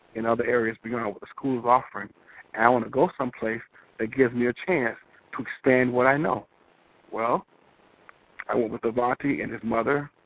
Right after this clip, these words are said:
to an orientation at, at the Job Corps program, which was, you know, about fifteen, twenty minutes away from where Northwestern is. And they did an orientation, and it was wonderful. I was, I was, I was really moved by what the, the speaker was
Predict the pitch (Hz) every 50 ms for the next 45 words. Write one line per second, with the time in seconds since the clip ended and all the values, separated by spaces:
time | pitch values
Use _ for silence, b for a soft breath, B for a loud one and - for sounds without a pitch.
0 | - - 117 110 104 110 113 113 113 110 113 - - 120 120 - - 98 101 98
1 | - - - - - _ - 107 - 135 123 127 117 - - - 113 - - -
2 | 120 120 120 127 127 123 117 107 95 - - - 107 - _ b b b b b
3 | b b b _ _ _ - - 151 139 131 135 139 139 - - - - 143 -
4 | - 135 123 - - 123 117 120 113 110 - - 117 113 113 - - 101 110 113
5 | 107 110 113 113 113 - - 113 107 - - 110 113 113 117 117 _ _ B B
6 | B B B B B _ _ 131 127 123 120 120 117 120 120 127 127 131 127 131
7 | 123 123 123 120 120 120 120 117 - 131 123 - - 117 110 110 98 92 92 -
8 | - - 123 127 131 131 131 - - 131 135 135 - - - - - - - -
9 | _ - 110 104 101 - - - 117 117 110 101 107 123 127 117 113 - 123 131
10 | 135 127 - 120 110 113 101 76 - _ 80 - _ _ b b b b _ _
11 | _ _ - - - - 139 - - 113